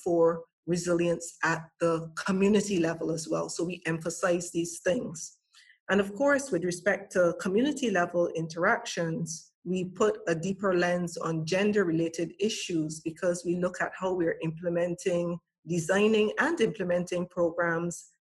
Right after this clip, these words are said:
at the community level and how we increase effectiveness through consideration of gender related issues.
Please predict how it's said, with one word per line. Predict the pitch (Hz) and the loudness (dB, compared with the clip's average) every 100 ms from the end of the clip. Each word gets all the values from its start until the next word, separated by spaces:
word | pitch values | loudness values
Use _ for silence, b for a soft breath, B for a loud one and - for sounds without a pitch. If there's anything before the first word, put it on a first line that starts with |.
| 226 | 2
at | 262 175 | 2 0
the | 175 | -6
community | - 170 170 170 185 170 | -4 -4 -2 -4 -2 0
level | 185 190 196 190 190 - B B - | 2 2 2 2 0 -2 B B -4
and | 165 | 0
how | 196 | 2
we | 190 190 | 0 -2
increase | 170 170 - 208 196 - | -4 -6 -4 -4 -4 -6
effectiveness | 160 190 180 - 170 170 170 - | -4 -2 -4 -6 -6 -4 -4 -4
through | - 185 | -6 -4
consideration | 190 160 175 170 165 165 - | -4 -4 -2 0 0 -2 -2
of | 170 160 | -4 -2
gender | 165 165 160 | -2 -2 -2
related | 160 156 160 165 | -2 -2 -4 -6
issues. | - 170 - 156 - - | -6 -6 -6 -8 -8 -16